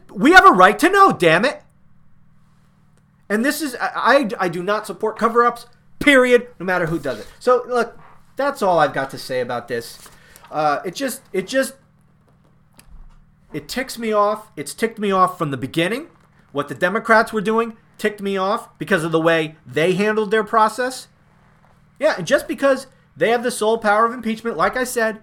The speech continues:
I'm not saying that what they did is unconstitutional, like the people who, in conservative talk radio, like Mark Levin, are telling you just to pander to you. Mark Levin knows better than what he's saying. He knows this is not unconstitutional,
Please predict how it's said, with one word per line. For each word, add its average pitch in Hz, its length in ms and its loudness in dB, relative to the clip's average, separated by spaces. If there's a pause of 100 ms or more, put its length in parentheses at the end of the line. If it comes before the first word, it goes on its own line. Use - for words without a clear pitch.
(160)
I'm 147 140 -6
not 220 180 2
saying 247 300 -2
that 240 100 -2
what 233 140 0
they 240 100 -2
did 226 180 -6
is 202 160 -6
unconstitutional, 202 960 -6 (280)
like 170 280 0 (220)
the 165 100 -4
people 214 420 -2
who, 190 220 -8 (560)
in 185 120 -8
conservative 202 680 -2
talk 196 320 2
radio, 156 560 -2 (180)
like 147 240 2
Mark 180 320 2
Levin, 156 440 -4
are 147 180 -2
telling 165 400 -2
you 120 180 -8
just 151 200 -8
to 143 80 -2
pander 170 520 -4
to 113 80 -8
you. 101 300 -10 (220)
Mark 415 240 0
Levin 135 360 -2
knows 120 300 -6
better 131 400 -2
than 127 160 -10
what 127 160 -6
he's 123 180 -12
saying. 127 580 -10 (560)
He 480 220 -6
knows 175 260 0
this 165 200 -4
is 151 100 -4
not 165 260 2
unconstitutional, 165 880 -4